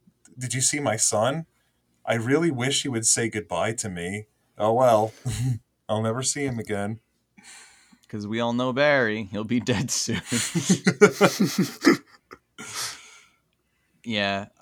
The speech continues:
Speaker 2: I mean, that's what I really liked about Sword and Shield. People were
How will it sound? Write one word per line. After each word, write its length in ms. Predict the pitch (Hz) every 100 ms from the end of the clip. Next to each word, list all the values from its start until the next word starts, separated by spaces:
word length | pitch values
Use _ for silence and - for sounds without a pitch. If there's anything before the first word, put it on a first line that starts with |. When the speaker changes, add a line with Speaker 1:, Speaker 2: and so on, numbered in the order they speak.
| - -
Speaker 2:
I 100 | 175
mean, 320 | 240 269 226
that's 240 | 180 196 233
what 100 | 233
I 40 |
really 260 | 165 143 135
liked 240 | 101 101
about 260 | 120 117 110
Sword 220 | - 127
and 100 | 131
Shield. 340 | 131 131 127 -
People 460 | 123 127 127 120 -
were 300 | 110 104